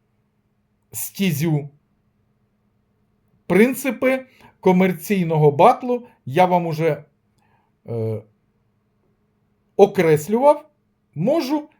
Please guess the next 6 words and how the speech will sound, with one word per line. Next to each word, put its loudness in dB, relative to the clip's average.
якщо 0
буде -2
бажання, -2
напишіть -6
в -20
коментарях, -4